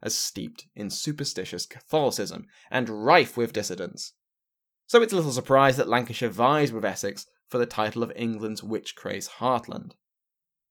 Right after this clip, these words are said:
Lancashire would host two of the most famous trials in English history, with the numbers of suspects and the numbers of executed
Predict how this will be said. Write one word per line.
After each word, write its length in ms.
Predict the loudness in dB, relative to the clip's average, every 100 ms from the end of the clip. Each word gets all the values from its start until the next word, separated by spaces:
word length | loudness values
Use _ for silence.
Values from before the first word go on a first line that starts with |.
| _ _ _
Lancashire 640 | 2 2 2 -2 0 0 0
would 300 | 0 -2 -6
host 440 | -2 0 0 -6 -12
two 220 | -4 0
of 80 | 2
the 60 |
most 400 | 2 2 2 -2
famous 480 | -6 0 0 0 -4
trials 400 | -4 -4 -4 -2
in 80 | -4
English 320 | -4 -6 0
history, 400 | 0 0 -2 -6 -10 _ _
with 100 | 0
the 100 | 2
numbers 360 | 2 2 2 0
of 80 | 0
suspects 680 | 0 2 2 0 -2 -6 -4
and 280 | 0 0 0
the 120 | 0
numbers 440 | 2 2 0 -4 -8
of 120 | -10
executed 640 | -12 -10 -8 -8 -10 -8